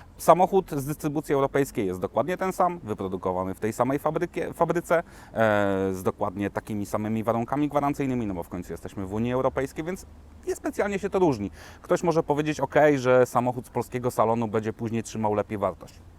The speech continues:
Jest taka możliwość. E, też, e, na przykład część klientów wyciągała argument, że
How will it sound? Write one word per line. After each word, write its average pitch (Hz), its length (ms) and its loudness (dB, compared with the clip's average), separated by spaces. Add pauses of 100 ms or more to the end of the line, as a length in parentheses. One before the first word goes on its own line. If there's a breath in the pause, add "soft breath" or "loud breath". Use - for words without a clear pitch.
(140)
Jest 101 220 -2
taka 117 220 -2
możliwość. 131 580 -4 (380 loud breath)
E, 110 520 6 (100)
też, 131 500 4
e, 123 440 6
na 127 120 2
przykład - 220 -4
część 127 280 -2
klientów 123 400 -2
wyciągała 120 520 4
argument, 123 460 0
że 113 320 2